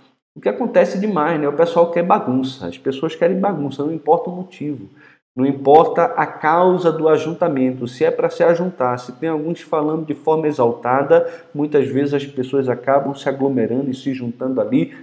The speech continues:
para poder também fazer, eh, baderna.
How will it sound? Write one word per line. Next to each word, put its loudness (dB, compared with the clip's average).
para 4
poder -2
também -2
fazer, -2
eh, 2
baderna. 0